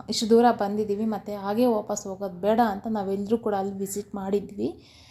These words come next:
So ಈ ಥರ ಇತ್ತು ಪ್ಲೇಸು, ಅಂದರೆ ಜಾಸ್ತಿ ನೀರು ಬರ್ತಿರ್ಲಿಲ್ಲ, ಜರಿ ಥರ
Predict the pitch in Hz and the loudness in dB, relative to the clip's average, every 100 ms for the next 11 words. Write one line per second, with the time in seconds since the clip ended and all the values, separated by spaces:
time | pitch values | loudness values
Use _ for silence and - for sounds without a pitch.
0 | - - - - 294 254 262 262 277 240 | -20 -20 -6 4 6 8 6 6 6 6
1 | 220 - 220 220 208 320 294 320 254 240 | 2 -6 -4 0 2 0 2 0 2 2
2 | 233 277 247 240 247 240 233 - - 208 | 2 4 6 6 6 2 -2 -16 -6 -2
3 | 208 - 247 220 208 202 208 220 226 226 | 0 2 4 4 2 0 0 2 0 0